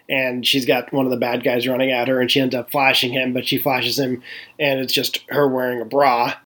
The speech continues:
and then she ends up clocking the guy and taking him out, whatever, everything like that, which I thought was funny, but that was actually taken out of the movie post-release in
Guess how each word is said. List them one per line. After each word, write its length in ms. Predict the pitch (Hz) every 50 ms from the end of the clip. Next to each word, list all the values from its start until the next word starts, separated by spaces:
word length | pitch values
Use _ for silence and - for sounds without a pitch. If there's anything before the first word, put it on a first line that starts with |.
| _ _ _ _ _ _ _ _ _ _
and 140 | 151 147 139
then 140 | 135 127 127
she 160 | - 135 127
ends 160 | 120 117 127
up 200 | 131 131 - _
clocking 380 | - - 143 135 131 - 151 139
the 80 | 131
guy 300 | 123 139 127 127 127 131
and 200 | 135 135 135 127
taking 240 | 135 135 139 135 135
him 100 | 135 131
out, 240 | 123 120 127 127 -
whatever, 560 | 143 135 131 127 131 127 127 131 131 131 - -
everything 260 | 143 135 135 127 131
like 160 | 120 123 117
that, 340 | 139 135 127 131 131 - - - - - - - - _ _
which 220 | - 156 160 - - 123
I 180 | 143 147 175
thought 220 | 175 170 139 135 143
was 120 | 139 -
funny, 580 | - - 147 135 131 135 131 131 135 135 - -
but 100 | 135 127
that 120 | 139 143
was 140 | 151 151 135
actually 360 | 139 135 131 - 147 139 131
taken 340 | 123 - 147 147 139 143 135
out 180 | 131 131 135 143
of 80 | 135
the 60 | 131 131
movie 300 | 135 135 131 131 131 123
post-release 880 | - 147 143 131 - 127 131 135 139 143 139 135 123 - - - - _ _
in 320 | - 151 143 139 139 135